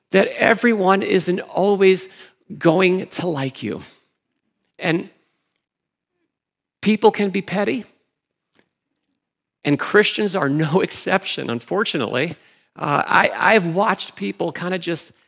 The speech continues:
I am disengaging from, from doing critical kingdom work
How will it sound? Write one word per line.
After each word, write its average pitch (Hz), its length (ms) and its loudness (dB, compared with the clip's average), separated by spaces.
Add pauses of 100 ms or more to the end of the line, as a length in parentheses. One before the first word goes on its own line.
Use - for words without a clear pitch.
(440)
I 170 140 0
am 185 100 -2
disengaging 170 960 -2 (500)
from, 143 380 -2
from 139 200 -4
doing 170 280 4
critical 208 640 -2 (540)
kingdom 233 420 0
work 180 380 0